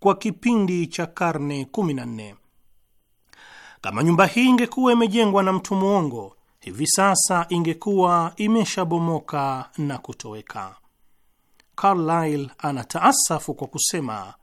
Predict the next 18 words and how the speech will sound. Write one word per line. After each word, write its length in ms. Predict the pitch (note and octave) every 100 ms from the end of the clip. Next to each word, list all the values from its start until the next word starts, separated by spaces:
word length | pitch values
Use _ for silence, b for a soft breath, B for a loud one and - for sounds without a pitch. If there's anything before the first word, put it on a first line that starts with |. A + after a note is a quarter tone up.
| _ _ _ _
"Inasikitisha, 1080 | - F#2 A#2 - E3 G#3+ D#4 D#4+ - A2 F2+ _ B B B B B
udhanifu 540 | F#3+ F3+ B3 E4 - G#3
wa 140 | -
aina 280 | A#3 G#3 E3+
hii 580 | - F3+ D3+ B2+ A2+ - _ _
unatia 680 | C4+ B3+ F#3 - A3 E3+ B2+
aibu 260 | C3 A#2+ B2
kubwa. 500 | - G#3 C#3+ G#2 F2+ _ _ _ _ _ -
Watu 540 | F#2+ D#3+ F#3 - F3+
wenye 240 | F#3+ G3
fikra 380 | F3+ G#3 - G3
hizi 580 | - A3+ E3+ G3+ F#3+ E3+ _
ni 160 | G3 G#3
masikini 960 | G3+ E3+ - F#3+ - C4 F#3+ E3 D3 - _ _
na 240 | D3 A2+ C#3+
dhaifu 580 | C3+ G3+ C4 - - -
kiasi 380 | C3 G#2 -
gani? 480 | E3+ A#3 F#3+ B2+ F#2+